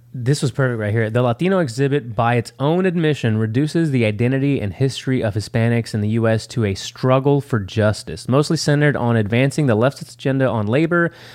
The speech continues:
education access, fair housing, and more recently, immigration and the justice L G B T rights.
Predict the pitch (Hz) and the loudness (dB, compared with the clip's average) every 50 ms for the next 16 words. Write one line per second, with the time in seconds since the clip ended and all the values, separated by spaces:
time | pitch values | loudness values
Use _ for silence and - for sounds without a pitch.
0 | - - - 175 180 175 190 - 175 175 156 170 151 131 139 139 - - 143 135 | -20 -12 -2 -2 0 0 2 0 0 0 2 0 0 2 2 0 0 0 0 0
1 | 135 127 - - - 139 139 151 147 135 143 143 151 147 - 143 160 151 147 127 | 0 0 -2 -6 -2 0 0 2 2 2 2 2 2 0 0 0 0 0 0 0
2 | 117 113 113 117 123 135 120 110 117 127 123 - 135 117 117 117 - 120 127 123 | -2 0 2 2 2 2 2 2 0 -2 0 -2 -2 -2 -2 -2 0 0 -2 -2
3 | 117 120 120 117 117 - 135 120 101 107 107 104 101 101 - 120 113 - - - | 0 0 0 0 0 0 -2 -2 0 0 -2 -2 -2 0 0 0 0 0 0 -2
4 | 120 110 - - - - - - 123 120 120 117 120 123 107 117 110 104 - - | -2 -2 -4 -10 -18 -20 -14 -2 2 2 2 4 4 2 4 2 0 0 -2 -2
5 | 117 117 104 90 92 101 107 101 - - - - - - | 0 0 0 2 2 4 4 2 2 -2 -10 -14 -14 -14